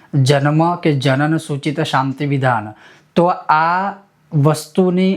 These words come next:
અંદર કોઈ સૂતક નથી લાગતું. ધ્યાનથી સાંભળજો, આવા નક્ષત્રની જ્યારે શાંતિ પૂજાપાઠ આદિ આપણે કરીએ કે કરાવીએ, ત્યારે એમાં સૂતક નથી લાગતું,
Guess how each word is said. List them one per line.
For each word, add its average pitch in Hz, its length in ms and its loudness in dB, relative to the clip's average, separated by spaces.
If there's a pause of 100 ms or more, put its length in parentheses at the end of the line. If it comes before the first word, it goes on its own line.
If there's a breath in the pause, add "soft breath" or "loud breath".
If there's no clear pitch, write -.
અંદર 160 460 -2
કોઈ 170 300 -2
સૂતક 160 440 -4
નથી 165 300 0
લાગતું. 147 360 -2
ધ્યાનથી 147 380 -2
સાંભળજો, 131 480 -4
આવા 143 460 0
નક્ષત્રની 147 680 -4
જ્યારે 139 260 -2
શાંતિ 135 400 -4
પૂજાપાઠ 135 600 -2
આદિ 131 240 -4
આપણે 127 260 -4
કરીએ 131 400 0
કે 143 140 -6
કરાવીએ, 143 480 -2
ત્યારે 147 340 -2
એમાં 143 220 -4
સૂતક 170 400 -4
નથી 196 300 2
લાગતું, 139 420 -4